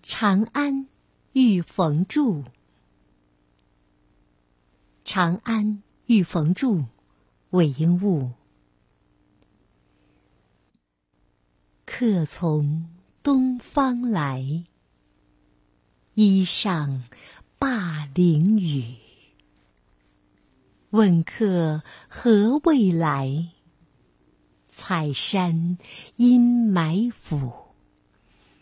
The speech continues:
明明花正开，洋洋燕心乳。昨别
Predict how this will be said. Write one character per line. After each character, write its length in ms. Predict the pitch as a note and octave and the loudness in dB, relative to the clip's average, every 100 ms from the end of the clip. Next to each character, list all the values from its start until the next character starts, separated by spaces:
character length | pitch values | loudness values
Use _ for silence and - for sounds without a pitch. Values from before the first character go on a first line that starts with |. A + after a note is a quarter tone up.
| _ _ _ _ _ - | _ _ _ _ _ 0
明 340 | F#3 F3 G3 | 2 4 4
明 640 | G3+ F3+ E3 E3 F3 F3+ | 4 2 2 2 2 0
花 560 | F3+ - - B3 G#3+ G#3 | -2 -10 -2 0 0 -4
正 380 | - - F#3 D3 | -4 0 0 0
开， 640 | - A#3 A3 G#3 G#3 G#3+ _ _ _ _ _ _ _ | -4 -6 -4 -4 -4 -8 _ _ _ _ _ _ _
洋 420 | F3 F#3 F3 F#3+ | 0 2 2 0
洋 540 | G#3 F#3 D#3 D3+ F3+ G3 - - - - | 0 0 0 0 -2 -4 -10 -20 -20 2
燕 440 | C4 A#3+ G3 F3+ | 2 4 4 2
心 580 | F3+ - - C#4 C4+ C4+ | 2 -2 2 4 4 2
乳。 460 | G3 E3+ C#3+ C3 A2+ - _ _ _ _ _ _ _ _ _ _ _ _ _ | 0 0 0 -4 -10 -20 _ _ _ _ _ _ _ _ _ _ _ _ _
昨 400 | - G3+ F#3+ G#3 | -2 2 4 2
别 580 | G#3+ F#3+ F3 F3+ F#3 G3 | 0 2 2 2 0 -2